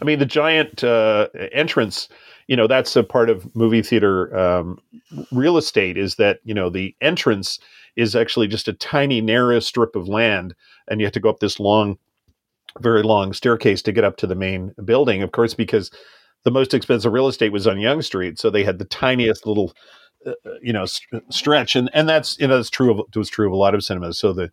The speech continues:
cheaper real estate at the back, but, you know, the real estate was, was what led to the demise of the Imperial Six, because, uh, Famous Players only owned part of the building,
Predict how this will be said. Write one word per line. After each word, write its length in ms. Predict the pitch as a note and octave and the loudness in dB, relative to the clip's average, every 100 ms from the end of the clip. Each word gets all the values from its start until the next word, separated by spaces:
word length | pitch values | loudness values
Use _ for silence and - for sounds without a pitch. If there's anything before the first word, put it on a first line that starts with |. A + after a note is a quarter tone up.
| _ | _
cheaper 260 | - C3+ A#2 | -2 0 2
real 180 | A2 A2 | 2 0
estate 280 | - G2 | -2 -6
at 100 | F2+ | -6
the 60 | - | -4
back, 420 | G#2 G#2+ F#2 - | 0 2 0 -2
but, 140 | G2 - _ - _ - | -6 -8 _ -20 _ -6
you 80 | G2+ | -4
know, 140 | F#2 | 0
the 140 | A2+ | 0
real 280 | B2 D#3+ F3+ | 0 2 2
estate 300 | D#3+ - C3 | 2 2 0
was, 280 | C#3 A#2+ - | 0 -2 -2
was 200 | A#2 G2 | 0 2
what 140 | A2 F#2+ | 2 0
led 180 | G2+ F#2+ | -2 -2
to 240 | G#2 F2 - | -6 -6 -4
the 140 | G2 | -4
demise 720 | F2 F#2+ G2 A#2+ G2+ E2 - - | -4 -2 2 2 2 0 -6 -6
of 160 | G2+ G2+ | -8 -6
the 100 | F#2 | -8
Imperial 340 | D#2+ F#2 F2 | -4 0 0
Six, 260 | - F#2+ - | 0 -6 -6
because, 440 | F#2+ - F2+ - - - - _ - | -8 -2 -2 -2 -10 -20 -20 _ -8
uh, 220 | F2+ E2+ | -4 -2
Famous 260 | - G2 - | -2 -2 -2
Players 320 | G#2 F#2+ F2 | 0 0 0
only 260 | F#2 F2+ | -4 -6
owned 280 | F2 F2+ - | -6 -8 -12
part 260 | - B2 B2 | -2 0 2
of 120 | F#2+ | 2
the 40 | F2 | 0
building, 460 | F2+ F#2 F#2 F2 | -2 0 -2 -6